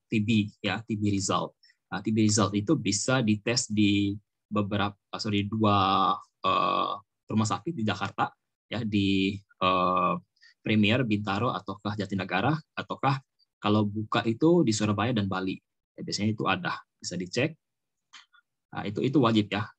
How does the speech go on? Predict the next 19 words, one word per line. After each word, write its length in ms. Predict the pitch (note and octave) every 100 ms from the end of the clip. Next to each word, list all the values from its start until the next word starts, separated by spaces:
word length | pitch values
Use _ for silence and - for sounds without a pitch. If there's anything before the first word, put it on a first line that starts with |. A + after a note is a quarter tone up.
| -
untuk 240 | G2 -
yang 160 | G2 F#2
tes 160 | F#2 F#2
T 160 | - G2
B. 320 | F#2 D#2 - _ _ _ _ _ _ _ _ _ _ - - _ - _ -
Kemudian 480 | G#2 G2 A#2+ D3+
nanti 240 | B2 A2+ E3
kalau 180 | A#2 A2
sudah 220 | B2 A2+
di-attach 480 | A2+ G#2+ B2+ C#3+ -
itu 160 | E3+
biasanya 340 | A#2+ G2 D3+ G#2
akan 120 | A#2+ G#2
ada, 420 | G#2 A2 C#3+ D#3 -
eh, 420 | G2 G2 F#2+ G2 G2 - - - _ _ _
apa 180 | A2+
namanya, 480 | A2+ A2 A2+ B2 C3+ C3+ - _
eh, 640 | G2 F#2+ F#2+ F#2 F#2 F#2 F#2 - _ _ _ - _ _ _ _ _ _ _ _
eh, 560 | G#2 F#2 F2+ F2+ F#2 F2+